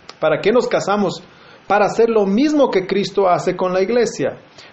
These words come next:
para ayudar a la otra persona entonces a parecerse más a Cristo. Pablo dice que Cristo se entregó a la iglesia hasta la muerte porque quería presentarla limpia, sin mancha,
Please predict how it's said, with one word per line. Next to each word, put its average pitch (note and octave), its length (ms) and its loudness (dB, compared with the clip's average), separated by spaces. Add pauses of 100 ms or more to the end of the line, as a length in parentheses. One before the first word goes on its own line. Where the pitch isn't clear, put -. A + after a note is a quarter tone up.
para E3+ 200 2
ayudar F3 520 0
a B3+ 100 2
la F3+ 100 2
otra F#3 260 0
persona F3 400 0
entonces D#3+ 420 -2
a D#3+ 140 0
parecerse F#3 1120 0 (160)
más D#3+ 440 0 (220)
a D3+ 200 -4
Cristo. E3+ 680 -2 (580)
Pablo G#3+ 220 4
dice G3+ 240 0
que E3+ 140 -4
Cristo G#3+ 260 -4
se F#3 140 -2
entregó D#3 420 0
a G#3+ 40 2
la A3 60 2
iglesia D3 360 -2
hasta D3+ 200 -4
la C#3+ 120 -2
muerte F3 480 0 (260)
porque C#3+ 300 -2
quería E3 500 -2 (220)
presentarla D3+ 600 0
limpia, F3 720 0
sin D3+ 420 -2
mancha, D3+ 560 -2